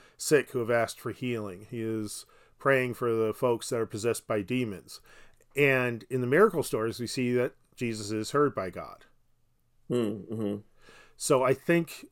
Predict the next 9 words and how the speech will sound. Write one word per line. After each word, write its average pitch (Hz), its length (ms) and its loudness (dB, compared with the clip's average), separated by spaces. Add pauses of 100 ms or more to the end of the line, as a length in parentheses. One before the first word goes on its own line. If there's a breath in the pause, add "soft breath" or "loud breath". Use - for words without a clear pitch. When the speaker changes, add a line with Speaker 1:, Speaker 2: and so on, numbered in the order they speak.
(360)
Speaker 1:
that's 135 760 0
what 123 340 -4
we're 120 140 -2
supposed - 460 0
to 120 100 0
be 110 160 -6
thinking 120 560 -2
of. 82 360 -12 (760 soft breath)
Um, 107 560 -2